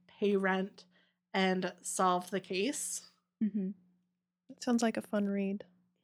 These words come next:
Speaker 1: So good. It's so engaging. All of the characters are fantastic, and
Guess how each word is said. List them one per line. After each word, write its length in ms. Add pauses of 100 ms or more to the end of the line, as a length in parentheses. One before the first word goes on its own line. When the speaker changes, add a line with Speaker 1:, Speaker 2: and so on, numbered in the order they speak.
(220)
Speaker 1:
So 280
good. 440 (800)
It's 360 (560)
so 360
engaging. 640 (120)
All 280
of 100
the 120
characters 720
are 180
fantastic, 880
and 340